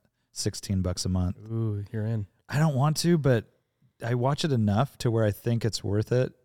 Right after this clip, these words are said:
Speaker 1: Ah, man, it's a lot, though, right? Sixteen.
Speaker 2: Yeah, and it, it's on, on top of every other subscription.
Speaker 1: I know, I know, and I'm kinda the only one that uses it.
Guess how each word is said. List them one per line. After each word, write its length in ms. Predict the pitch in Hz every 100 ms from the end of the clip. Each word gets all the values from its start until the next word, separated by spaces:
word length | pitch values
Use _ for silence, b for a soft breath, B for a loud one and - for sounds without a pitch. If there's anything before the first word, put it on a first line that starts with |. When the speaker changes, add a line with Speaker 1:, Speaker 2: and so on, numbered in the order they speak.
| -
Speaker 1:
Ah, 220 | 110 104
man, 240 | 95 92 87
it's 100 | -
a 40 |
lot, 220 | 127 -
though, 80 | 92
right? 220 | 87 110
Sixteen. 600 | - - - 175 151 80 - _ 120
Speaker 2:
Yeah, 200 | 113 110 -
and 140 | 135
it, 120 | 131 131
it's 240 | 120 117
on, 160 | 127 117 123
on 260 | 117 117
top 180 | 117 117
of 120 | 113 -
every 280 | 120 123
other 300 | 117 117 113 113 -
subscription. 500 | - 113 - 123 143
Speaker 1:
I 60 | 147
know, 260 | 110 90 - _ -
I 80 | 110
know, 200 | 107 104
and 100 | 120
I'm 180 | 131
kinda 240 | 151 131 131
the 80 | 120
only 240 | 113 123 127
one 160 | 123
that 80 | 123
uses 340 | 107 110 117 120
it. 220 | 123